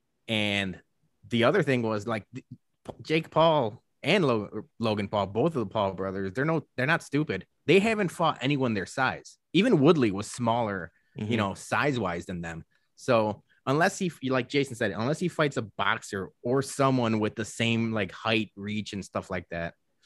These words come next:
Speaker 1: then it'll be interesting. But like
Speaker 2: But
Speaker 1: you said,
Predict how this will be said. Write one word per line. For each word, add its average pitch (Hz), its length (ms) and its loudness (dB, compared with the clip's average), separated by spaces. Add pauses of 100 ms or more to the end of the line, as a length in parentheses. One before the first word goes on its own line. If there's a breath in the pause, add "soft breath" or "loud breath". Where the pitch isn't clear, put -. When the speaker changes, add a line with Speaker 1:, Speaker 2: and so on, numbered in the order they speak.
(140)
Speaker 1:
then 123 600 0 (180)
it'll 101 240 -6
be 92 160 -6
interesting. 85 720 -10 (200)
But 135 240 2
like 151 180 4
Speaker 2:
But 147 80 2
Speaker 1:
you 139 60 0
said, 87 320 -6